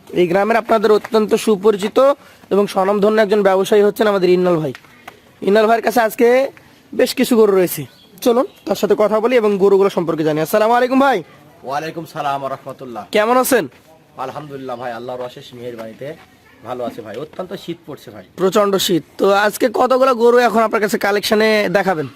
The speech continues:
Speaker 2: ভাই আজকে গরু আছে ভাই আপনার দশ পিস।
Speaker 1: দশটা গরুর একটা লট, সবই কি পঁচিশে বের হয়ে যাবে?
Speaker 2: ভাই, হান্ড্রেড পার্সেন্ট সব, সবগুলো পঁচিশ সালে পারফেক্ট।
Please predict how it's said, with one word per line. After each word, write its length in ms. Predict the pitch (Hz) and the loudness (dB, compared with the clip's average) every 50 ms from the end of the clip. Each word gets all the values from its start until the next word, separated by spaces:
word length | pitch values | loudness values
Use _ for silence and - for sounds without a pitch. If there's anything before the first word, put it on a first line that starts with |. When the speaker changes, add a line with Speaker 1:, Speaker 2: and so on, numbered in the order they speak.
| - - - | -20 -18 -12
Speaker 2:
ভাই 140 | 117 123 127 | -10 -6 -6
আজকে 300 | 131 135 - - 170 156 135 | -6 -8 -8 -12 -16 -12 -10
গরু 140 | 160 156 156 | -10 -8 -8
আছে 200 | 147 143 - 151 | -8 -10 -10 -14
ভাই 240 | 135 143 139 139 143 143 143 143 139 139 139 135 135 135 131 - - - | -10 -8 -8 -8 -8 -10 -14 -14 -14 -14 -14 -14 -14 -16 -16 -18 -18 -20
আপনার 280 | - - 131 127 127 123 131 117 | -20 -16 -14 -14 -12 -12 -12 -12
দশ 140 | 131 131 - - - | -12 -12 -12 -14 -20
পিস। 140 | 190 - - - - 156 160 165 208 | -20 -20 -20 -20 -16 -8 -2 -2 0
Speaker 1:
দশটা 300 | 208 - - - - 220 | 0 -2 -2 -2 0 2
গরুর 200 | 214 226 226 226 214 | 2 4 2 2 0
একটা 120 | - 214 220 | 0 2 2
লট, 180 | 208 180 - - - - - _ _ _ _ - - - _ _ _ - - - | 2 0 0 -4 -14 -20 -20 _ _ _ _ -20 -20 -20 _ _ _ -20 -14 -12
সবই 280 | - - 240 220 247 | -4 -2 -2 -2 0
কি 80 | 220 247 | -2 0
পঁচিশে 340 | 196 240 220 214 220 233 226 | 0 0 0 0 0 2 2
বের 120 | 226 208 | 2 4
হয়ে 120 | 220 214 220 | 4 4 4
যাবে? 140 | 220 208 175 - - - _ - 135 | 4 2 2 0 -6 -16 _ -18 -18
Speaker 2:
ভাই, 120 | 123 113 - - - 104 | -18 -18 -18 -20 -20 -18
হান্ড্রেড 240 | 139 170 190 214 208 - | -16 -12 -10 -12 -12 -10
পার্সেন্ট 280 | - 208 - - 196 190 - - | -14 -14 -14 -14 -16 -16 -14 -16
সব, 120 | 180 - - - - - | -16 -16 -18 -20 -14 -12
সবগুলো 340 | 214 202 185 190 196 185 | -12 -12 -10 -10 -12 -12
পঁচিশ 320 | - 165 185 175 170 165 - | -12 -14 -20 -20 -20 -20 -18
সালে 160 | 165 156 156 | -16 -16 -14
পারফেক্ট। 380 | 156 - 151 - - - - | -14 -14 -16 -16 -16 -20 -20